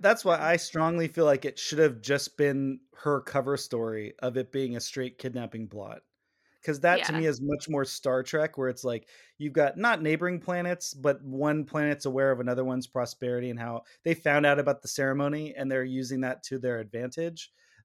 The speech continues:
Speaker 1: To me, that, that's just much cleaner. Like, it's just a straightforward <laughs> kidnapping plot. <laughs> It would've
Speaker 2: Yeah.
Speaker 1: worked. Um, but you're, 'cause
Speaker 2: I, I
Speaker 1: you're right.
Speaker 2: do,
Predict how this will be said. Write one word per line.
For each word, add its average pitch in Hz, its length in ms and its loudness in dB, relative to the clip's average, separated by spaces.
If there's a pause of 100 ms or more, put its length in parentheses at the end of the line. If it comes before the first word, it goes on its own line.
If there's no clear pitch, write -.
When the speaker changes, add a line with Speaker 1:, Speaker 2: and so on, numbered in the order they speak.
Speaker 1:
To 170 100 -2
me, 185 120 0
that, 156 300 4
that's 175 180 0
just 196 220 -4
much 208 240 -2
cleaner. 127 520 -4 (480)
Like, 151 140 -2
it's 156 120 -6
just 160 140 -4
a 170 60 -2
straightforward 160 680 2
<laughs> - 20 -10
kidnapping - 640 -10
plot. - 460 -4 (320)
<laughs> 214 40 -10 (560)
It 165 180 -4
would've 170 200 -4
Speaker 2:
Yeah. - 20 -10
Speaker 1:
worked. - 280 -10 (380)
Um, 123 440 -2 (420)
but 190 100 -4
you're, 196 160 4
'cause 175 200 4
Speaker 2:
I, - 40 -
I 160 60 8
Speaker 1:
you're 160 40 4
right. 415 260 8
Speaker 2:
do, 381 80 -6